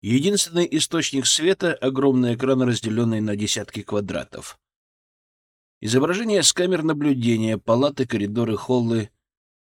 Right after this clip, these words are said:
Люди, бегущие, кричащие, работающие. Я же сидел в кресле, не отрывая глаз от экрана. Двуногий! — голос Фырка был довольным.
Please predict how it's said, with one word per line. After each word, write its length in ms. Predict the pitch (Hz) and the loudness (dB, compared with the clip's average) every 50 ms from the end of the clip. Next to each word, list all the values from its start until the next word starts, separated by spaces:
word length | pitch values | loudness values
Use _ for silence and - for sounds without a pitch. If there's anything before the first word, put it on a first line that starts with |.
| _ | _
Люди, 400 | - 123 156 175 175 156 160 151 135 | -4 0 0 2 2 2 2 0 2
бегущие, 600 | 113 120 123 120 131 143 131 - - - 120 110 | 0 0 0 2 2 2 2 2 0 -2 -4 -4
кричащие, 680 | - 117 107 104 - - 127 123 120 - - - 110 107 | -4 -4 -2 -2 0 2 2 2 2 0 -2 -2 -2 -2
работающие. 960 | 101 104 104 110 117 110 - 113 104 104 98 - - - 92 95 92 85 - _ _ _ _ _ _ _ _ _ _ _ _ _ _ _ _ _ | 0 0 0 0 -2 -2 -2 -2 -2 -2 -2 -2 -4 -4 -4 -6 -8 -8 -12 _ _ _ _ _ _ _ _ _ _ _ _ _ _ _ _ _
Я 180 | - 98 139 147 | -8 -6 -4 -2
же 120 | 139 135 | -2 0
сидел 360 | 123 - - - 131 127 127 | -2 -2 0 2 2 2 2
в 80 | 117 - | 2 -2
кресле, 420 | - 120 131 139 139 - - 123 | -4 -2 0 0 0 0 0 -2
не 80 | 113 113 | -2 -2
отрывая 420 | 110 101 117 113 113 117 113 110 | -2 -2 0 0 0 0 0 -2
глаз 300 | 104 98 107 110 107 - - | -2 -2 -2 -2 -4 -4 -6
от 140 | 107 98 - | -8 -8 -8
экрана. 580 | 104 - 107 101 85 73 65 50 - - - _ _ _ _ _ _ _ _ _ _ _ _ - | -6 -4 -4 -4 -4 -6 -10 -16 -20 -20 -20 _ _ _ _ _ _ _ _ _ _ _ _ -8
Двуногий! — 960 | 87 104 120 135 143 151 165 180 170 139 95 80 87 85 71 - - _ _ _ _ _ _ _ _ _ _ - | -6 -4 -2 -2 -2 -2 -2 -4 -4 -4 -6 -6 -6 -6 -8 -10 -14 _ _ _ _ _ _ _ _ _ _ -10
голос 400 | - 104 113 113 113 104 101 - | -6 -2 -2 -2 0 0 -2 -2
Фырка 360 | - 127 123 120 - 110 110 | 0 -2 -2 -2 -2 -2 -2
был 180 | 104 110 107 | -2 -2 -2
довольным. 640 | 101 101 110 107 95 80 - - - 65 50 - | -2 0 0 0 0 -2 -6 -12 -14 -16 -18 -20